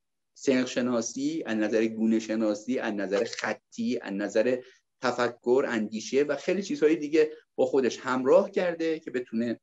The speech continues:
پیش ببره. اه، مطالعاتی که، اه، می‌شه گفت که تاریخچه‌اش اگه بخوایم بررسی کنیم، خب، این تاریخچه از فرانسه شروع شده و خب، البته بردار ق-، قدیمیش هم گفتم خدمتتون برای، اه،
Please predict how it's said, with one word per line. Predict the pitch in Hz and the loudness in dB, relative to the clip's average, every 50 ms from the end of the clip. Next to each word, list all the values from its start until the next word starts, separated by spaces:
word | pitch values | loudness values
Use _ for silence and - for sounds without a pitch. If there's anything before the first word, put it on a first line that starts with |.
| _ _ _ _ _ _ _ _ _ _ _ _ _ | _ _ _ _ _ _ _ _ _ _ _ _ _
پیش | 277 247 - | -2 -2 0
ببره. | - 90 85 - - - - _ _ _ _ _ _ _ _ _ _ _ _ _ _ _ 156 | 0 0 0 0 -2 -4 -6 _ _ _ _ _ _ _ _ _ _ _ _ _ _ _ 0
اه، | 139 139 139 143 143 143 - - 156 180 - - - - - - - - - - | 2 2 4 4 2 0 -2 -4 -6 -6 -6 -6 -8 -10 -12 -12 -14 -12 -10 0
مطالعاتی | - 220 226 - 220 220 220 220 226 233 233 233 277 240 | 2 2 4 6 6 6 6 6 6 4 4 2 -2 -2
که، | - 247 240 240 240 240 - | 2 4 6 6 4 4 0
اه، | 190 185 180 175 175 | 0 0 0 0 -2
می‌شه | 175 180 175 202 | -4 -6 -8 -4
گفت | 185 185 185 180 | -2 -2 -2 0
که | - 175 | -2 -4
تاریخچه‌اش | 175 - 175 175 175 165 165 - - 202 202 196 208 | -2 2 4 4 4 4 2 0 -2 -4 -2 -2 -2
اگه | 180 156 156 147 | -2 -2 -2 -4
بخوایم | 143 139 151 143 147 | -4 -4 -4 -2 0
بررسی | 143 139 143 143 147 143 143 - 151 143 | 2 2 2 2 0 0 -2 -4 -8 -4
کنیم، | - 151 165 185 185 | -2 -2 -2 -2 -2
خب، | - 180 | -2 -2
این | 175 175 170 | -2 0 0
تاریخچه | 160 147 143 143 - 156 | 0 0 0 0 0 2
از | 151 143 135 - - - | 2 2 2 0 -6 -2
فرانسه | - 127 127 123 123 117 - 156 | 0 0 2 0 0 -2 -2 -4
شروع | 151 - - 180 170 | -6 -4 -8 -8 -8
شده | 170 - 175 170 175 175 175 180 - _ _ _ _ _ _ _ _ _ _ _ _ _ _ | -4 -4 -2 0 0 0 0 -2 -6 _ _ _ _ _ _ _ _ _ _ _ _ _ _
و | 139 135 135 | 4 4 4
خب، | 135 - 139 | 4 4 4
البته | 131 123 120 117 113 - | 4 4 4 2 -2 -2
بردار | 143 143 131 123 120 117 123 123 123 | -6 -2 0 0 2 4 4 2 2
ق-، | - - 113 107 113 110 107 - | 0 -2 -4 -2 -2 -4 -2 0
قدیمیش | 117 117 110 113 110 123 123 - | 0 0 2 2 0 -2 -2 -2
هم | 143 139 139 - _ _ | -4 -6 -6 -10 _ _
گفتم | - - - - 123 123 | -10 -10 -8 -8 -8 -6
خدمتتون | 123 113 - - 113 107 107 - 135 143 143 - _ | -6 -8 -6 -4 -6 -6 -4 -4 -4 -6 -6 -6 _
برای، | 113 110 113 117 | -2 0 0 0
اه، | 123 | 0